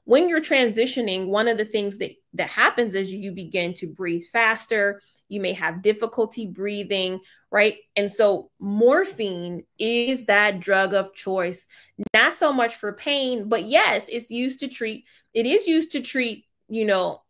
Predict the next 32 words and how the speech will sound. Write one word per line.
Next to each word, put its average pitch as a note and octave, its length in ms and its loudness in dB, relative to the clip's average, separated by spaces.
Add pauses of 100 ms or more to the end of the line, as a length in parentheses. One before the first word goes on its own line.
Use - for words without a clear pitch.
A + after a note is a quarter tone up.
(140)
anxiety A3 600 4
in G#3+ 200 -2
a F#3+ 80 2
way, G3+ 560 0 (420)
but A#3 200 2
not C4 320 6 (180)
em-, A3 300 -4 (100)
emotional A3+ 560 2
anxiety, F3+ 760 -2
but G3 200 0
more F#3+ 340 -4 (160)
physical B3 560 -2
anxiety. D#3+ 680 -10 (140)
Because B3+ 260 -2
you D#4 120 0
guys A3 260 4
know, A#3 420 0 (300)
you B3 100 -6
guys D#4 240 6
know D4 180 4
when B3 120 0
I A3+ 100 0
do A#3 140 -6
my A#3+ 160 0
test B3 300 -4
anxiety G#3 500 0
workshop, G3+ 640 -4 (260)
some D#4 400 0
people C#4+ 460 -2
manifest G#3+ 760 -4
anxiety G3 920 -6 (260)
with G#3 180 -2